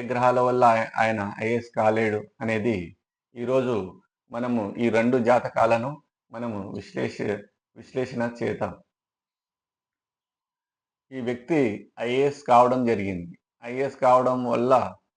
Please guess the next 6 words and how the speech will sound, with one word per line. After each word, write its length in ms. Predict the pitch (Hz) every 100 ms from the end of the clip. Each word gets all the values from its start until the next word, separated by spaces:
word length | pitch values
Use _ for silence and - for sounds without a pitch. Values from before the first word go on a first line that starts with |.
| _ -
ఈ 120 | 127
వ్యక్తికి 460 | 127 131 165 135 127
ఏ 160 | 131 139
గ్రహాలు 380 | 131 127 135 131
అనుకూలంగా 600 | 120 123 139 123 127 120
మారినాయి, 580 | 117 120 120 120 120